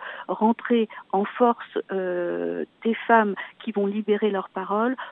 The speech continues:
pour après ne pas leur trouver une solution. Et cet accompagnement, il se veut dans le qualitatif parce qu'après, il y a un relais. Cette femme entre par une porte d'entrée qui est l'infirmière d'accueil et elle va être à ce moment-là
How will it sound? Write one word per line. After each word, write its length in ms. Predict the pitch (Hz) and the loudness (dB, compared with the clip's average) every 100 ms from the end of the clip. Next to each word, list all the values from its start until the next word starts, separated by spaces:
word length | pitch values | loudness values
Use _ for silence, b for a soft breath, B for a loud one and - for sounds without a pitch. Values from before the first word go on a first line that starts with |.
| - | -10
pour 160 | - | -2
après 260 | 196 - 233 | -2 2 2
ne 140 | 208 | 2
pas 180 | - 214 | 2 0
leur 160 | 196 - | 0 -4
trouver 300 | - 202 214 | -8 -4 -2
une 100 | 196 | -2
solution. 520 | - 190 - - 175 B B - | -6 -8 -10 -12 -14 B B -8
Et 120 | 190 - | -4 -2
cet 160 | 196 | 0
accompagnement, 680 | 208 226 214 208 202 202 254 | 0 0 -2 -2 -2 0 2
il 120 | 240 - | 0 -2
se 40 | 214 | -4
veut 240 | 196 208 | -2 -2
dans 140 | 196 | -2
le 100 | 180 | -6
qualitatif 680 | 180 180 185 - 175 - 285 | -6 -6 -6 -4 -4 -4 -4
parce 140 | 202 - | -4 -4
qu'après, 500 | 180 - - 247 294 | -4 -4 -2 -2 0
il 120 | 202 185 | -2 -2
y 60 | |
a 120 | 185 185 | 0 2
un 60 | |
relais. 420 | 185 202 190 240 - B - | 6 6 6 2 -2 B -6
Cette 160 | 185 - | -6 0
femme 220 | 220 208 - | 0 0 2
entre 320 | 226 226 - | 2 2 -2
par 200 | - 185 | -4 -2
une 120 | 185 | -4
porte 400 | - 202 202 - | -2 -2 -2 -4
d'entrée 480 | 180 180 190 - 202 | -4 -4 -4 -2 -4
qui 200 | - - | -2 -6
est 60 | 170 | -4
l'infirmière 540 | 185 - 190 190 185 | -4 -2 -2 -2 -2
d'accueil 460 | 175 175 190 202 254 B B B | -4 -4 -4 -4 -6 B B B
et 60 | 208 | 4
elle 220 | 202 196 | 6 6
va 260 | 190 214 233 | 6 4 4
être 300 | 202 - - - - | 0 0 -2 0 2
à 100 | 202 - | 2 2
ce 60 | |
moment-là 440 | 208 196 185 196 | 0 0 0 -2